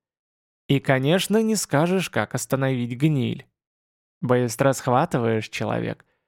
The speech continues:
Мне нет выгоды помогать вам в спасении ваших жалких жизней». «Тогда что останавливает меня от того, чтобы убить тебя или оставить гнить здесь в цепях на радость подвальным крысам,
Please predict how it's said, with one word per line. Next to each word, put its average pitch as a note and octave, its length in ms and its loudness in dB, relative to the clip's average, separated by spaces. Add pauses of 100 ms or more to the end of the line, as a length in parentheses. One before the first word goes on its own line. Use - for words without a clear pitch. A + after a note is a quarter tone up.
(320)
Мне D3+ 260 2
нет D#3+ 240 0
выгоды C3 380 2
помогать A#2 500 0
вам C3+ 260 2
в - 40 -12
спасении C3+ 600 0
ваших E3+ 360 0
жалких D#3+ 400 0
жизней». F3+ 560 -2 (1000)
«Тогда C3 300 4
что B2+ 200 2
останавливает A#2+ 600 -2
меня B2 220 -2
от A2+ 120 -6
того, B2 220 2
чтобы B2 320 -2
убить A#2+ 300 -6
тебя E3 280 0
или B2 160 0
оставить A#2 480 -2
гнить C3 360 0
здесь B2 360 -2
в - 60 -20
цепях B2 460 0
на B2 120 4
радость A2+ 340 -2
подвальным A#2 460 0
крысам, - 480 -4